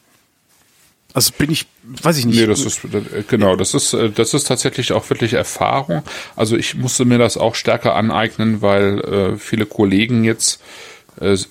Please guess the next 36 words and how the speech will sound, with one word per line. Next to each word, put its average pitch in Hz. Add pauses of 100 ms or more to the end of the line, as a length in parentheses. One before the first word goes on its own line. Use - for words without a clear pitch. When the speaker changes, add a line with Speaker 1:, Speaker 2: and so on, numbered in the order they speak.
(120)
Speaker 2:
die 104
kommen 120
ja 104
eigentlich 98
aus -
der 104
Sommelier, 98
von -
der 92
Sommelier-Schiene. 95
Speaker 1:
Ja. 120 (180)
Speaker 2:
Und, -
ähm, 87 (280)
die, 92 (200)
die -
haben 98
das 101
natürlich 98
tatsächlich, -
äh, 90 (320)
direkt 107
so 98
hands-on 101
im 98
Restaurant 95
erfahren, 80
ne? 139 (100)
Speaker 1:
Ja. 127 (140)
Speaker 2:
Was -
passt -
zusammen? 85
Das, -
das -
hab 95
ich, -
äh, 95